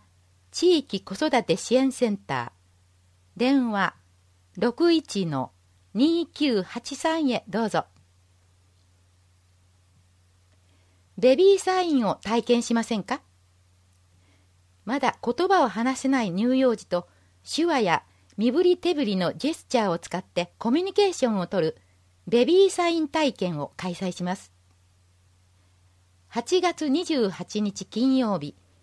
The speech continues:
午前十時三十分から十一時三十分まで、総合保健福祉センター三階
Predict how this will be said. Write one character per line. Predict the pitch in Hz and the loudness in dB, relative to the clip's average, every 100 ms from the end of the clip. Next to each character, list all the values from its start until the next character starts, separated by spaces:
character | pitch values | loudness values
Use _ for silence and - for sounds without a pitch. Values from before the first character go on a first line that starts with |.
| _ | _
午 | - 294 | -4 0
前 | 247 190 - - | 0 -2 -6 -6
十 | 233 349 233 | 0 2 0
時 | 202 | -2
三 | 254 294 | -2 -2
十 | 262 | -2
分 | - - 170 | -6 -8 -6
か | 147 | -2
ら | 135 - _ _ _ - | -4 -4 _ _ _ -8
十 | 170 330 349 | -2 2 2
一 | 294 302 | 0 -2
時 | 190 - | -2 -4
三 | - 254 285 | -4 -4 -2
十 | 302 | -6
分 | - 185 147 | -8 -8 -8
ま | |
で、 | 143 - _ _ _ _ _ _ _ | -8 -10 _ _ _ _ _ _ _
総 | - 330 349 | -2 0 2
合 | 285 294 285 | 2 0 0
保 | 277 | -2
健 | 349 349 | -2 -2
福 | 294 254 | -4 -8
祉 | 294 | -8
セ | - 285 | -2 -2
ン | 226 | 0
タ | - 147 - | 0 0 0
ー | - | -6
三 | - 247 262 | -4 0 0
階 | 226 190 | 2 0